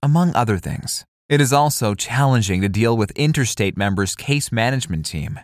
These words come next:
due to increasing gas prices, which inhibits transportation. Increasing expenses for employee benefits, transportation costs, office maintenance, and utilities has become an additional stressor for primary care providers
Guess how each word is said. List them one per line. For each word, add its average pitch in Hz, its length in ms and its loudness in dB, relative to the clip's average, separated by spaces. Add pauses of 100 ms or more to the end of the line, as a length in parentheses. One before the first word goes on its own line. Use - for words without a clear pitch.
(160)
due 170 200 4
to - 200 0
increasing 175 640 -2
gas 147 380 0
prices, - 800 -4
which 160 260 0
inhibits 131 580 0
transportation. 90 880 -4 (420)
Increasing 262 520 2
expenses 156 720 0
for 127 140 0
employee 131 480 0
benefits, 123 720 0
transportation 143 880 -2
costs, 90 640 -2
office 196 420 0
maintenance, 156 560 0
and 127 160 2
utilities 120 840 0
has 180 120 2
become 233 360 0
an 262 80 0
additional 170 420 0
stressor 127 680 -2
for 110 120 -2
primary 117 500 0
care 131 240 0
providers 78 680 -6